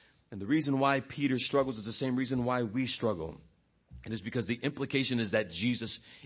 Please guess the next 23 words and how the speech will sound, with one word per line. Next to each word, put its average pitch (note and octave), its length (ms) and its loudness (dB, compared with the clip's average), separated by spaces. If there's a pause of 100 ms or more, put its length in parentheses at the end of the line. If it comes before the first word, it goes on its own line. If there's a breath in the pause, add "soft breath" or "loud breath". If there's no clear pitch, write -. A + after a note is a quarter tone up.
is G#2 400 2 (140)
our G#2+ 400 0
owner. G#2 340 -4 (2250)
He C#3+ 220 0
has A#2 140 2
purchased - 720 -6
us. C3 360 2
He's C3 200 -2
paid E3 420 6
the D#3 100 6
ransom D#3+ 480 6
price E3 360 6
for D#3 240 0
R D3+ 200 10
B D3 160 8
C. B2+ 480 4 (720)
The F3 140 6
implication F3+ 580 6
is D#3 100 6
that E3+ 140 8
we F#3+ 300 6
are F3 160 12
his, F3 640 10